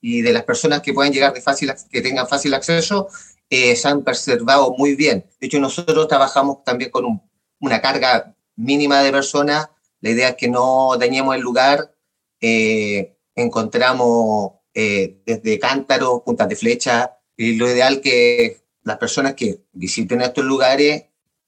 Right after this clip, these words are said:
eh, siempre vayan con algún guía, eh, que esté certificado y que a la vez proteja el lugar, porque generalmente la gente lo primero que hace es llevarse algún tipo de, del vestigio, que la punta de flecha, que el pedacito cántaro,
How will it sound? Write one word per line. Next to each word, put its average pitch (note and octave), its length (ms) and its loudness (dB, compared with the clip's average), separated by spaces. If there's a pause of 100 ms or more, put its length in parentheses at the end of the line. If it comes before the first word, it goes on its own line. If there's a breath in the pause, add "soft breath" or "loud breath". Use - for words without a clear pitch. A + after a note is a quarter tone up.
eh, A2 220 -2
siempre C3+ 240 -4
vayan C3 180 0
con A#2+ 140 -2
algún A#2+ 360 -4
guía, C3+ 600 0 (360)
eh, G#2+ 200 -4
que - 80 -10
esté - 180 -10
certificado C3+ 1000 0 (400)
y A2+ 200 -2
que A2 440 0
a G#2 140 2
la G#2+ 140 2
vez C3+ 520 -2
proteja C3+ 340 0
el C#3 40 4
lugar, C3+ 260 2
porque A2+ 280 -2
generalmente A#2+ 480 -2
la A#2 80 0
gente A#2+ 280 -4
lo G#2+ 120 -4
primero A#2 260 0
que A#2 80 0
hace B2 160 -4
es A2+ 60 -6
llevarse A2 400 -2
algún G#2+ 240 -6
tipo A2+ 260 -4
de, G2+ 320 -2
del G2 140 -4
vestigio, A#2+ 440 -8
que A2 80 -6
la G2+ 100 -2
punta G2+ 200 -6
de - 60 -6
flecha, A#2 260 -4
que G#2 60 -10
el F#2+ 60 -8
pedacito - 340 -6
cántaro, A2 560 -2